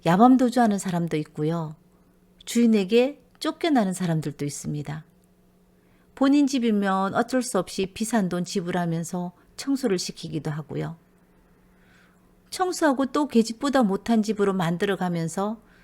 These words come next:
사는 생활을 계속해서 반복합니다. 이런 얘기가 티비 속의 얘기만은 아닙니다. 우리 주변에도 정말 많이 있습니다. 사람 바뀌기 정말 힘들거든요.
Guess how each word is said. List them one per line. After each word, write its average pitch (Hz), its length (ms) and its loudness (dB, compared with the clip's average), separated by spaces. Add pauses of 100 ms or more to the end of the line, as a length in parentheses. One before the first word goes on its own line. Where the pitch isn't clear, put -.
(160)
사는 208 360 0
생활을 208 640 0
계속해서 240 680 -2
반복합니다. 160 880 -6 (1080)
이런 226 300 4
얘기가 196 540 -2 (280)
티비 339 260 2
속의 208 480 2
얘기만은 190 600 2
아닙니다. 165 680 -2 (760)
우리 185 200 0
주변에도 180 640 -2
정말 285 400 0
많이 175 260 0
있습니다. 156 600 -8 (1040)
사람 190 400 -2
바뀌기 175 540 -4
정말 190 440 -2
힘들거든요. 175 880 -6